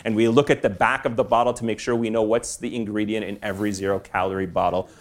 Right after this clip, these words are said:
water. That's great. You should do that. <laughs> That is a good thing. But we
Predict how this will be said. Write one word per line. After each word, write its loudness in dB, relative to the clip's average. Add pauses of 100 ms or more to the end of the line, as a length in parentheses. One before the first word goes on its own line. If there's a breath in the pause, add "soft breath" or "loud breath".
(200 loud breath)
water. 2 (220)
That's -2
great. 2
You -4
should 0
do 4
that. -6 (320 loud breath)
<laughs> -20
That 4
is 2
a 6
good 2
thing. 0 (200)
But 2
we 2